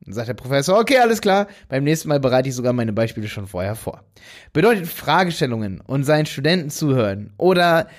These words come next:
den Mitmenschen und seinen Kunden zuhören ist super wichtig.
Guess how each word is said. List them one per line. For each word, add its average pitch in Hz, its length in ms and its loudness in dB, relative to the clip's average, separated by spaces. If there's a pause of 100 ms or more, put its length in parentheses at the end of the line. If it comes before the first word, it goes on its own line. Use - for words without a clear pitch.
(220)
den 151 180 4
Mitmenschen 165 540 0
und 127 160 -4
seinen 143 220 0
Kunden 156 240 0
zuhören 135 340 2
ist 127 240 -2
super 123 260 0
wichtig. - 440 -4